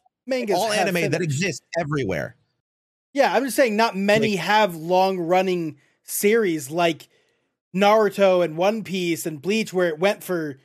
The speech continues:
Speaker 1: s-,
Speaker 2: But what does that have to
Speaker 1: forever.
Speaker 2: do? I don't understand. What does that have to do with
Speaker 1: 'Cause,
Speaker 2: anything?
Speaker 1: because a lot of those failed animes, the manga is already, is already stopped. So when they're looking at the profits that they can
Speaker 2: I'm
Speaker 1: make
Speaker 2: not,
Speaker 1: off
Speaker 2: I'm
Speaker 1: of that
Speaker 2: not
Speaker 1: failed
Speaker 2: referring
Speaker 1: anime,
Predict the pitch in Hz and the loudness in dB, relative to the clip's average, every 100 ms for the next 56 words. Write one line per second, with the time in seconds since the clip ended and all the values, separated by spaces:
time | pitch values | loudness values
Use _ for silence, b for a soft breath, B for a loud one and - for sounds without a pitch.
0 | _ _ _ _ _ _ _ _ - - | _ _ _ _ _ _ _ _ -16 -16
1 | - - 156 190 180 202 170 151 147 190 | -16 -10 -4 0 2 2 2 -2 -4 -4
2 | 185 147 175 - 160 156 175 156 123 131 | -4 -4 -4 -4 -4 -4 -4 -4 -4 -4
3 | 135 131 175 233 127 85 71 - _ 214 | -4 -2 0 0 0 -8 -12 -18 _ -6
4 | 214 233 214 202 202 208 208 208 - - | 0 2 2 2 2 2 0 0 -2 -2
5 | 190 202 196 180 151 _ 185 214 220 175 | 2 4 2 0 -8 _ -4 -2 -2 -2
6 | 165 151 131 135 175 165 170 202 185 180 | -2 -4 -10 -8 -8 -2 0 0 0 0
7 | 175 156 156 _ 180 185 175 147 - 170 | -2 -6 -14 _ -6 -2 -2 -6 -8 -8
8 | 135 107 - _ _ _ _ _ _ - | -8 -14 -20 _ _ _ _ _ _ 0
9 | 214 202 196 190 202 208 196 185 175 - | 2 2 2 2 0 -2 -2 -2 -6 -2
10 | 202 208 202 170 - 185 165 170 156 160 | 2 2 0 -4 -4 -6 -4 -6 -4 -2
11 | 180 185 202 170 170 - - - - 170 | 2 2 2 0 0 0 0 -2 -2 -2
12 | 202 165 143 135 135 | -2 -4 -6 -8 -12